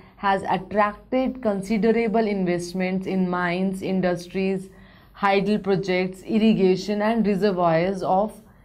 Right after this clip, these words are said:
different sizes. The scholars found that the states, that around forty percent of,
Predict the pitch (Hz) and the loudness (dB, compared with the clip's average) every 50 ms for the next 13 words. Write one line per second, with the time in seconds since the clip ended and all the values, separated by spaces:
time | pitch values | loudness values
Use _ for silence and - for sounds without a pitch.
0 | - - - 165 151 220 220 226 226 214 233 233 226 220 - - 190 165 160 151 | -20 -12 -4 2 2 2 2 2 0 0 2 2 2 0 2 2 2 2 2 0
1 | 147 - 147 139 - - - - - - _ _ _ _ _ _ _ _ _ _ | -2 -6 -10 -10 -12 -12 -14 -16 -20 -20 _ _ _ _ _ _ _ _ _ _
2 | - - _ _ _ _ - 165 196 208 208 214 214 214 214 214 - - - - | -20 -20 _ _ _ _ -6 0 2 4 6 6 4 2 0 -2 -8 -18 -20 -18
3 | - - - - 254 247 247 254 254 254 262 262 262 269 254 - - - - - | -18 -8 0 4 4 6 6 6 6 6 8 8 6 6 4 0 -4 -12 -16 -20
4 | - - - - - - 240 240 233 226 226 233 240 240 240 220 190 180 170 202 | -20 -20 -20 -20 -4 2 4 4 6 6 4 4 2 2 0 0 0 0 2 2
5 | 190 175 170 175 175 185 180 180 - - - - _ _ _ _ _ _ _ _ | 4 4 4 2 0 0 -2 -6 -14 -20 -20 -20 _ _ _ _ _ _ _ _
6 | _ _ _ _ - - - 165 180 214 214 - - - - 262 262 254 254 254 | _ _ _ _ -20 -14 -6 0 2 2 2 0 -2 -2 2 4 6 6 6 6
7 | 269 262 262 - - - - - - - - - _ _ - _ _ _ _ - | 4 2 -2 -6 -10 -14 -16 -16 -18 -20 -20 -20 _ _ -20 _ _ _ _ -20
8 | - - - _ 175 202 220 226 220 - 214 214 214 214 214 220 220 220 226 247 | -20 -20 -12 _ 2 4 4 4 4 4 4 4 6 4 4 4 2 4 4 4
9 | 247 247 277 269 240 - 240 240 233 226 226 226 240 240 240 240 220 233 214 208 | 4 4 4 2 2 4 4 4 4 4 2 0 0 2 2 2 4 4 4 4
10 | 202 175 - | 4 2 -4